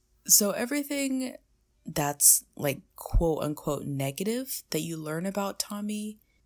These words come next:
is just, like, dumb, like, small town kid stuff. <laughs> I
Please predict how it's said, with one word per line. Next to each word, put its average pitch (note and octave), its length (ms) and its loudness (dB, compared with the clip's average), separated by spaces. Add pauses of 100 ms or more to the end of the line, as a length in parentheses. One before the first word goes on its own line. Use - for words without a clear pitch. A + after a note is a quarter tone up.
(200)
is F3+ 240 4
just, - 360 4
like, E3+ 480 -4 (1120)
dumb, E3+ 640 -2
like, D3 220 -2
small D3+ 400 4
town E3+ 360 -6
kid D3+ 520 0
stuff. - 640 -2 (100)
<laughs> - 80 -8
I - 300 2